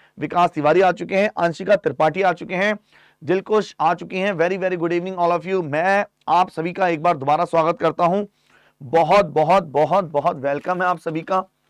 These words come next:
जिससे आप अच्छे से सेशन के साथ जुड़ पाए। बिल्कुल, बिल्कुल, बिल्कुल, बिल्कुल सभी का very, very good evening, very, very good evening, very, very good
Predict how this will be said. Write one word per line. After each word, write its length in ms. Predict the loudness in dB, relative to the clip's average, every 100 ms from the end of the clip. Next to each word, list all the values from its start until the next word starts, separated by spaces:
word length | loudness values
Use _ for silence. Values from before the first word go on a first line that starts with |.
| _ _ _
जिससे 360 | -4 -4 -2 -2
आप 260 | 2 2 2 _ _ _ _ _ _ _ _ _
अच्छे 280 | -6 -2 -2
से 100 | -2
सेशन 360 | -2 -4 -4 -6
के 80 | -2
साथ 180 | -2
जुड़ 180 | 0 -2
पाए। 180 | 0 0
बिल्कुल, 320 | 0 0 -2
बिल्कुल, 260 | -2 -2 -2
बिल्कुल, 300 | -2 -2 -4 -6 _ _ _ _ _
बिल्कुल 460 | -2 -2 2 2 4
सभी 260 | 0 -2
का 240 | -2 2 2
very, 280 | 4 0 0
very 240 | 0 0 -2
good 160 | -2
evening, 340 | -2 -2 -6 -4
very, 240 | -2 -2
very 200 | -2 -2
good 160 | -2 -4
evening, 340 | -4 -8 -10 -6
very, 300 | -2 -2 0
very 280 | 0 -2 -4
good 140 | -4